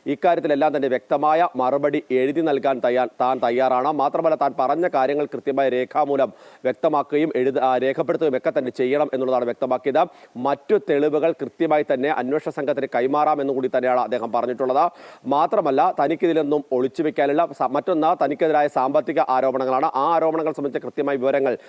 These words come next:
നൽകാമെന്ന് കൂടി ഡി ജി പി അദ്ദേഹം അറിയിച്ചിട്ടുണ്ട്. പക്ഷേ ആ സാമ്പത്തിക ആരോപണങ്ങൾ പ്രത്യേക അന്വേഷണ സംഘത്തിന്റെ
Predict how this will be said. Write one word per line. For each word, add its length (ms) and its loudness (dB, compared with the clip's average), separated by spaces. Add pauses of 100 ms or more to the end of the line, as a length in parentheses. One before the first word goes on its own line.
(180)
നൽകാമെന്ന് 540 0
കൂടി 180 0
ഡി 200 -2
ജി 60 2
പി 120 -4
അദ്ദേഹം 340 -2
അറിയിച്ചിട്ടുണ്ട്. 420 -2
പക്ഷേ 200 -2
ആ 200 -2
സാമ്പത്തിക 440 0
ആരോപണങ്ങൾ 440 2
പ്രത്യേക 320 -2
അന്വേഷണ 320 -2
സംഘത്തിന്റെ 400 0